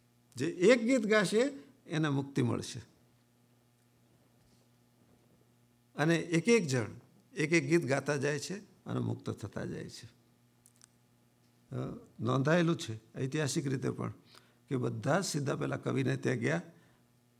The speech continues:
અને એક વાક્ય પણ મનુભાઈએ સરસ નોંધ્યું છે, "રાજ સત્તાએ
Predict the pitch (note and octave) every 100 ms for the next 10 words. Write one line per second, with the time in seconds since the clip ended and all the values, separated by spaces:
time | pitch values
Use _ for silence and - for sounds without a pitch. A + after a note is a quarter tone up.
0 | _ _ _ - - D3 D3 - G#2 C#3
1 | - G3+ F3+ E3 D#3+ C#3 C#3 C3 D3 C#3
2 | - C#3 - A#2 G#2+ - - - - _
3 | _ _ _ _ _ _ - A#2 C#3 G3
4 | G#3 F3+ F#3 - E3 D#3 D#3 E3